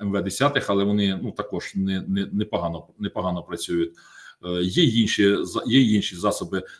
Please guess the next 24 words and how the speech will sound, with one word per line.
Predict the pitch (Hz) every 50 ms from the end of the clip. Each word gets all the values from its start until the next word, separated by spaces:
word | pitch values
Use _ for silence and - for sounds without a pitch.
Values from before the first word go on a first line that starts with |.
| _
тобто | - 101 - - 98
для | 98 98
розмінування. | - 101 101 101 98 92 92 92 95 107
Ну, | 117
це | 113 - 156 151
основне, | - - 110 - - 123 127 147 156 147
що | - - - 113 110 107 -
є | 101 98 117
на | 117 117
сьогодні. | - - 104 95 87 87 80 90
У | 95
нас | 113 110 - 110
на | 104
сьогодні | - 113 107 104 101 98 - - - _ _
сімнадцять | - - 113 117 123 117 - - 104
машин | 92 - - 82 80
працює. | - 85 78 - - 85 82 82 - - - - _ _ _
З | 92 95 101 120 135 131 107 82 - - -
першого | 127 107 - 127 113 110
квітня | - 135 170 165 - 143 139 135 135 - - - _
нам | 110 120 120 117
обіцяє | 110 104 101 - - 113 110 110
Державна | 107 98 101 110 107 104
служба | - - 107 92 95 104 98